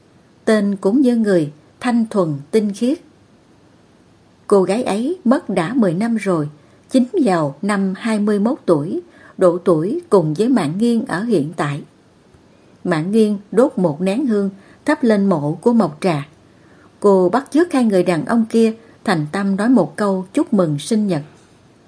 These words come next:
"Xin lỗi, nếu em có hành động mạo phạm đến chị. Chị Diệp, chúc mừng sinh nhật."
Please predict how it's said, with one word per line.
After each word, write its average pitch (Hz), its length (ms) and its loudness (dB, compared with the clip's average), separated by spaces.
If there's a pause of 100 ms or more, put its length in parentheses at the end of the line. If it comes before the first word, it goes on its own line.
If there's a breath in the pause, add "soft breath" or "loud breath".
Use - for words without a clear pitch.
(1000 soft breath)
"Xin 226 360 2
lỗi, 214 500 0 (200)
nếu 254 220 6
em 214 300 0
có 277 120 0
hành 190 220 0
động 185 300 -2
mạo 185 160 0
phạm 196 360 -2
đến 285 220 2
chị. 180 340 2 (400 soft breath)
Chị 226 200 2
Diệp, 190 200 4 (460)
chúc 339 220 0
mừng 180 340 0
sinh 240 260 2
nhật." 185 180 2